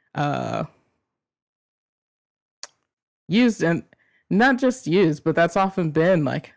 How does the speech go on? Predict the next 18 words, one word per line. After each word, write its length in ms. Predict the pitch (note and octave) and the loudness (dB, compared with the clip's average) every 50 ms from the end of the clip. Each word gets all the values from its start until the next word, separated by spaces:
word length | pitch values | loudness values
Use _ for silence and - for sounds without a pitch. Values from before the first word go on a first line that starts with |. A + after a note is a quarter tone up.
| _ - | _ -4
the 120 | D3+ D3+ | -4 -4
source 480 | D3+ - - D#3+ D3+ D3+ D3+ D3 - - - - | -2 -2 -2 0 2 2 0 0 -4 -10 -8 -4
of 340 | D#3+ D3+ D3 C#3+ C#3 - _ _ - _ _ _ _ - | -2 0 0 0 -2 -4 _ _ -20 _ _ _ _ -2
arranging 640 | F3 D#3 C#3+ D3 D3 D3 D3+ D3+ D3 C3+ C3 C#3 | 0 0 2 2 0 0 0 -2 -2 -4 -4 -4
things 520 | C#3 - C#3+ B2+ A#2+ B2+ - - D3 - - _ _ _ _ _ _ _ _ _ | -4 -4 -4 -4 -4 -6 -6 -8 -10 -12 -18 _ _ _ _ _ _ _ _ _
in 240 | - C#3+ B2+ - - | -6 -4 -4 -4 -4
a 80 | - | -4
way 180 | C2 - - - | -4 -4 -4 -4
that's 220 | B2+ - C3+ - | -4 -4 -6 -6
anti-Black. 760 | - - - D3+ - D3 - - C3 A#2 G#2 F#2+ - - - _ _ _ _ _ _ _ _ _ _ | -6 -8 -8 -6 -6 -8 -6 -6 -6 -6 -6 -6 -10 -12 -16 _ _ _ _ _ _ _ _ _ _
And 140 | D3 D3 C#3+ | -10 -10 -6
so 260 | - E3 D3+ D#3 D3+ | -2 0 0 0 0
to 160 | D3 - E3 | 0 -2 -2
me, 280 | D#3 E3+ G3+ A3+ G#3 F#3 | 0 2 2 2 4 2
it's 180 | E3 D3+ E3 - | 2 0 -2 -4
very 340 | - D#3 D#3+ D#3 D#3 D3 | -2 0 2 2 2 0
irresponsible 960 | - D3 C#3+ C#3 D#3 - - D3 C#3+ C3+ C#3 - - - C3+ C3 F2 F#2 C3+ C#3+ | 0 -2 -2 -4 -4 -4 -2 -2 -2 -2 -4 -6 -8 -6 -6 -4 -4 -4 -6 -8
to 500 | - - - C#3+ C#3+ C#3+ C3+ C#3+ D#3 | -6 -4 -2 -2 0 -2 -2 -4 -6